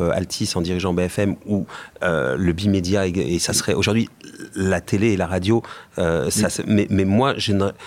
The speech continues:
Speaker 1: moi, j'ai beaucoup résisté à l'époque où j'ai fait de la radio à mettre des caméras dans les studios.
Speaker 2: On va faire une pause amicale. Le principe est simple. J'ai demandé à quelqu'un qui te connaît de te poser une question surprise. On l'écoute.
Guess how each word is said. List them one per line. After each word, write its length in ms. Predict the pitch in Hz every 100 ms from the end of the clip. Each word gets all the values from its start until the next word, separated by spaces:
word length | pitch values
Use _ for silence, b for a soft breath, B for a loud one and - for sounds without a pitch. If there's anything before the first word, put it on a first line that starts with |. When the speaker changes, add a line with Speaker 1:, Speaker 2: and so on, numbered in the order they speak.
| B
Speaker 1:
moi, 160 | 101 113
j'ai 160 | 120 98
beaucoup 320 | 120 - 123
résisté 640 | 113 92 101 - 120 110 -
à 80 | 90
l'époque 360 | 92 110 -
où 40 | -
j'ai 100 | 90
fait 140 | 92
de 80 | 87
la 80 | 82
radio 320 | 85 107 117
à 120 | 90
mettre 160 | 90 90
des 80 | 85
caméras 340 | - 87 87
dans 80 | 92
les 80 | 85
studios. 340 | - 92 92 - b b b b _ _ -
Speaker 2:
On 60 |
va 140 | 117 127
faire 160 | 151
une 140 | 127 101
pause 180 | 170
amicale. 340 | 147 117 127 160
Le 80 | 127
principe 360 | - 123 139
est 40 | 104
simple. 280 | - 160
J'ai 100 | 143
demandé 260 | 104 113 127
à 60 | 127
quelqu'un 340 | 110 - 135
qui 140 | -
te 80 | 95
connaît 400 | 101 - 123 160 208 B B B
de 80 | 101
te 100 | -
poser 320 | 147 147 151
une 140 | 127
question 260 | - 104 127
surprise. 560 | 113 90 - 131 139 120 B -
On 80 | 131
l'écoute. 460 | 104 - - -